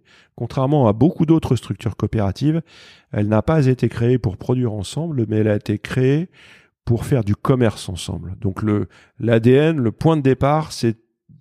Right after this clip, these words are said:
avant tout, euh, une mission de commercialisation. Et d'ailleurs, derrière toi, tu verras, il y a une belle affiche, euh, qui date de mille neuf cent vingt-six. C'est une affiche Lutetia. Et moi, et ce qui est assez étonnant, c'est qu'elle est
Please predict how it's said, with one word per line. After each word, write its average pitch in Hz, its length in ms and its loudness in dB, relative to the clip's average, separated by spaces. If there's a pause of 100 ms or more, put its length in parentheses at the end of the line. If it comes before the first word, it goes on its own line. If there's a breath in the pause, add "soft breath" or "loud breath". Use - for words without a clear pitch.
(200)
avant 143 260 2
tout, 147 360 -6 (520 loud breath)
euh, 110 560 -4
une 120 140 -6
mission 135 720 -2
de 104 720 -2
commercialisation. 107 920 0 (440 loud breath)
Et 104 120 0
d'ailleurs, 110 600 2
derrière 107 340 0
toi, 143 240 0
tu - 260 -12
verras, 107 260 -2
il 127 60 2
y - 20 2
a 110 40 2
une 104 120 -4
belle 110 140 2
affiche, 147 540 -6 (540 soft breath)
euh, 52 1000 -4 (240)
qui 120 100 -10
date 156 220 2
de 131 120 4
mille 143 160 2
neuf 143 140 4
cent 143 160 -2
vingt-six. - 720 -4 (400 soft breath)
C'est - 180 -6
une 110 120 0
affiche 113 400 -2
Lutetia. 120 680 -4 (460 soft breath)
Et 107 100 -4
moi, 127 180 0 (120)
et 120 340 -4
ce - 100 -8
qui - 60 -4
est 127 100 -2
assez 160 200 0
étonnant, 151 400 0
c'est 120 160 -4
qu'elle 110 200 0
est 107 280 0